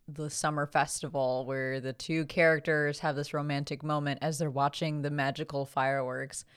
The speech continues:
Would that, would that bother you if you went to, like, a fireworks show? 'Cause they, they seem pretty intense in Japan compared to some of the fireworks displays we have here in the U S.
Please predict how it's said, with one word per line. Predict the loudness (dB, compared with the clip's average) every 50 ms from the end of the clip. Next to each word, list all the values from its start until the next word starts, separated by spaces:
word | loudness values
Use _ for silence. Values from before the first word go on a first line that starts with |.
| -20 -16 -4 0
Would | 6 10
that, | 10 10 10 8 2
would | -2 4 8
that | 10 10 10
bother | 12 10 10 10 10 6 4
you | 2 2 0 -2 -2
if | -4 -4
you | -2 -2
went | -2 -2 -2 0
to, | 0
like, | 0 0 0
a | -2 -4
fireworks | -2 0 0 0 0 0 -2 -4 -6 -6
show? | -2 0 2 4 4 2 0 -2 -8 -12 _ _ _ _ _ _ -2
'Cause | 6 10
they, | 10 10 12
they | 10 8 8
seem | 6 4 2 2 2
pretty | 2 2 2 2 2 2
intense | -2 -4 -6 -4 -4 -2 -2 -2 -4 -4
in | -6 -6 -4
Japan | -4 -4 -2 0 0 2 0 0
compared | -2 -4 -4 -4 -4 -4 -2
to | 0 0 0 -2 -2 -6 _ _ _ _
some | -6 -4 -2
of | -2
the | -2 2
fireworks | 4 6 6 6 6 4 0 -2 -6 -8 -10
displays | -10 -10 -6 -4 -2 -2 -2 -2 -4
we | -6 -4
have | -2 -2 -2 -2 -4
here | -6 -4 -2 -2
in | -2 -4
the | -4 -6
U | -6 -4 -4
S. | -2 -2 -2 -4 -4 -6 -12